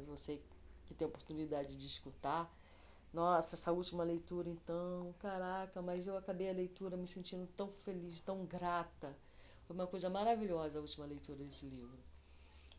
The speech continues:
né? Então, isso é meu alimento diário, né? Isso me dá sustentação. Mais do que comer aquele doce gostoso, comer aquele bolo, comer aquele pão, ou sei lá o que que a gente gosta de comer, que comer é bom.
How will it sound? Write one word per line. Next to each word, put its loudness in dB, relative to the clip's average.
né? -2
Então, 2
isso 6
é 6
meu 0
alimento -4
diário, -8
né? -12
Isso 0
me -4
dá -2
sustentação. -2
Mais 2
do -4
que -6
comer -6
aquele -8
doce -4
gostoso, -6
comer -8
aquele -12
bolo, -4
comer -10
aquele -12
pão, -6
ou -10
sei -8
lá -6
o -6
que -8
que -12
a -12
gente -12
gosta -6
de -8
comer, -6
que -16
comer -4
é -2
bom. -4